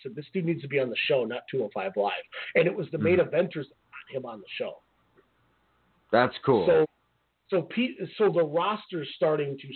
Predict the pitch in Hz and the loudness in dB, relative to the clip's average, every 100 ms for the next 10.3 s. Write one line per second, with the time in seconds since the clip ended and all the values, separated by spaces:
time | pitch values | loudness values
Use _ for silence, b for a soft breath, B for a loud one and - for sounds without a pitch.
0 | - 151 131 - 101 - _ _ _ - | -4 -4 -4 -6 -10 -16 _ _ _ -8
1 | 135 139 143 135 101 92 135 - - - | -6 0 0 0 -2 0 2 0 -2 -20
2 | _ _ _ _ - 139 180 165 151 160 | _ _ _ _ -6 0 2 2 0 -4
3 | 123 120 - - 107 - - - _ _ | -4 -8 -8 -6 -6 -6 -14 -20 _ _
4 | _ _ _ _ _ _ _ - - 220 | _ _ _ _ _ _ _ -12 2 6
5 | 196 - _ _ _ _ _ _ _ _ | 6 2 _ _ _ _ _ _ _ _
6 | _ _ 160 220 240 240 - 196 240 214 | _ _ 0 4 6 4 0 -2 -2 -2
7 | - 202 202 233 - 170 185 - 196 190 | -2 -2 0 -2 -4 -6 -6 0 0 0
8 | - 190 165 185 170 160 151 156 170 147 | -2 0 0 0 0 0 2 2 4 2
9 | 151 165 151 139 143 170 170 156 143 139 | 2 4 2 0 0 2 0 -2 -4 -4
10 | 156 147 139 | -4 -6 -6